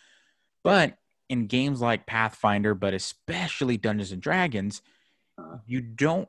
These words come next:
Speaker 2: the, the game master or the dungeon master is really there to kind of keep, and really, and I would even argue to say keep everything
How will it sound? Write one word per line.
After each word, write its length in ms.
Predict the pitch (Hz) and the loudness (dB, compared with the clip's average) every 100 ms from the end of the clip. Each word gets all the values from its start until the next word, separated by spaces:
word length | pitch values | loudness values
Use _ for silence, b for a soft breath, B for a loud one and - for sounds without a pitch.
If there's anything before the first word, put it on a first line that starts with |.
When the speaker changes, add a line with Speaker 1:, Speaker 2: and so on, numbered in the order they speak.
| - | -4
Speaker 2:
the, 140 | 131 | -2
the 240 | 120 - 107 | -2 -4 -4
game 400 | - 139 202 196 | 0 2 2 2
master 400 | 180 175 - 127 | 2 0 -2 -2
or 60 | |
the 100 | 113 | -2
dungeon 580 | 95 110 120 139 110 98 | -2 0 2 2 0 0
master 520 | 90 85 - - 92 - | -2 -4 -8 -8 -8 -8
is 200 | 104 95 | -8 -6
really 440 | 95 107 143 156 113 | -4 -2 0 -2 -2
there 320 | 104 110 110 | 2 4 2
to 160 | - | -2
kind 400 | - - 107 104 | -12 -6 -2 0
of 280 | 101 95 - _ _ _ _ _ _ _ _ _ _ | 0 -2 -8 _ _ _ _ _ _ _ _ _ _
keep, 560 | - - - 143 131 - - _ _ _ _ - | -16 -12 -4 -4 -4 -12 -20 _ _ _ _ -6
and 240 | 110 101 | -4 0
really, 360 | 113 165 120 - | 2 4 4 2
and 120 | 107 | 4
I 120 | 123 | 4
would 160 | 147 107 | 2 0
even 320 | 110 104 101 - | -4 -4 -4 0
argue 300 | 107 101 98 | 0 0 -4
to 80 | |
say 220 | 95 107 95 | -4 -2 -4
keep 320 | - 113 107 | -4 -6 -2
everything 640 | 98 101 - 101 95 92 | -2 -2 -6 -6 -4 -8